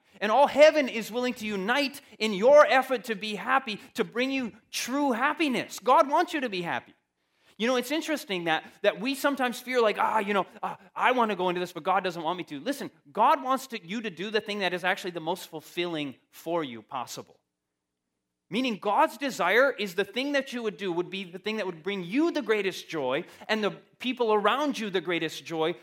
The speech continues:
as a result of your influence in that specific avenue. God wants you to be happy. And so seeking God and saying, "God,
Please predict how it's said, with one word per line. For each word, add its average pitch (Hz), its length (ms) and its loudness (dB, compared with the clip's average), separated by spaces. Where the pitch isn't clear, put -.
as 185 160 2
a 196 60 -2
result 196 360 0
of 175 140 -6
your 185 140 0
influence 180 720 -6
in 208 380 -4
that 175 280 0
specific 180 580 -6
avenue. 240 380 -2
God 247 260 4
wants 311 240 -2
you 269 60 -4
to 208 80 -4
be 175 140 -4
happy. 139 320 -6
And 226 140 -4
so 254 320 0
seeking 302 560 -4
God 254 260 2
and 196 100 -6
saying, 185 220 -6
"God, 202 260 0